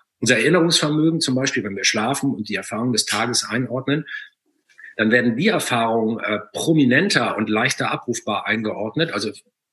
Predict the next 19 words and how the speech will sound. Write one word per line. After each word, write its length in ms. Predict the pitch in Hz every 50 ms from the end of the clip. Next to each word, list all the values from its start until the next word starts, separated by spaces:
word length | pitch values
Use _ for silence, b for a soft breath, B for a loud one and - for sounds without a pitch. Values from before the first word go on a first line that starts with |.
| _ _ _ _ _ -
werden 380 | 117 113 117 120 113 110 - -
wichtig, 540 | - 110 104 175 175 - - - 110 104 -
als 200 | 120 110 - 110
wichtiger 460 | 135 - - - 123 101 98 95 92
bewertet, 560 | - 101 95 98 107 110 110 - 160 160 - B B B B B B B B
die 280 | 120 127 147 160 - B B B B _ _ _ _ _ _
mit 140 | 131 120
einer 180 | 131 135 139 -
Emotion 540 | - 165 156 135 - - 180 185 175 135 107
verknüpft 520 | - - - - - 90 - - - -
sind. 220 | - 95 98 95 -
Also 200 | 123 117 127 107
kann 140 | - 139
man 120 | 143 143 127
sich 120 | 135 135
vielleicht 240 | - 131 127 127 123
so 100 | - 110
bildlich 280 | 123 151 151 131 120 -
vorstellen, 520 | - 139 147 143 - 147 139 143 147 139